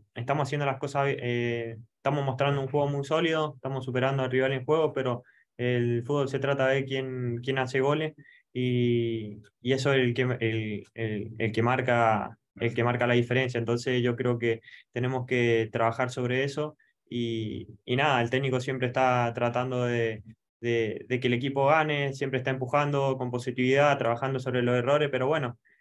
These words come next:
en el partido uno cuando arranca jugando nunca sabe lo que va a pasar, nosotros plasmamos nuestra idea, por ahí como se vio y los otros partidos, como le dije a tus colegas, hemos estado superando al rival, pero no ha querido entrar la pelota y,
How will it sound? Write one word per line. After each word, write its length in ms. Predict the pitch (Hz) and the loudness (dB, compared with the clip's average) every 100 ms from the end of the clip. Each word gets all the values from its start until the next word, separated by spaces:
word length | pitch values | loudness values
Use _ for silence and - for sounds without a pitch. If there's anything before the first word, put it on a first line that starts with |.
| _ | _
en 120 | 120 | -4
el 100 | 131 | 0
partido 420 | 127 131 135 156 151 | 2 2 2 2 2
uno 160 | 151 | 0
cuando 240 | 143 139 135 | -2 0 0
arranca 300 | 143 147 139 | 0 0 -2
jugando 720 | 139 156 160 147 135 120 120 _ _ | 2 2 2 2 2 0 -6 _ _
nunca 240 | 135 135 127 | -8 -4 -2
sabe 180 | 135 | 0
lo 120 | 131 127 | 0 2
que 60 | |
va 80 | 135 | 2
a 60 | 131 | 2
pasar, 320 | 131 160 160 | 2 0 0
nosotros 440 | 120 113 127 123 | -4 -6 -4 -2
plasmamos 380 | 127 123 127 131 | 0 0 0 -2
nuestra 280 | 127 120 123 | -4 -2 2
idea, 340 | 139 151 156 - _ _ _ - | 4 4 2 -4 _ _ _ -2
por 180 | 131 | 2
ahí 840 | 127 135 139 135 135 131 127 123 117 | 4 4 2 0 0 0 -2 -2 -4
como 220 | 127 131 | -4 -4
se 120 | 123 | -2
vio 320 | 127 139 151 156 | 0 4 4 6
y 140 | 143 | 4
los 160 | 117 123 | 2 0
otros 180 | 131 127 | 0 2
partidos, 380 | 123 127 139 | 0 2 0
como 180 | 131 123 | 0 0
le 100 | 127 | -2
dije 120 | 127 | -2
a 60 | 123 | -4
tus 120 | 127 | -2
colegas, 420 | 127 135 143 135 | 0 2 2 2
hemos 180 | 127 127 | 0 -2
estado 200 | 127 131 | -2 -4
superando 360 | - 127 131 127 | -2 -2 0 0
al 60 | |
rival, 240 | 123 135 147 | 2 2 2
pero 360 | 127 117 110 110 | 0 -2 -4 -6
no 80 | 123 | -4
ha 60 | 123 | 0
querido 180 | 127 | 0
entrar 200 | 123 123 | 0 0
la 100 | 123 | 0
pelota 400 | 123 147 147 139 - _ _ _ | 2 0 0 -4 -8 _ _ _
y, 560 | 117 117 113 110 - | -6 -2 -2 -4 -10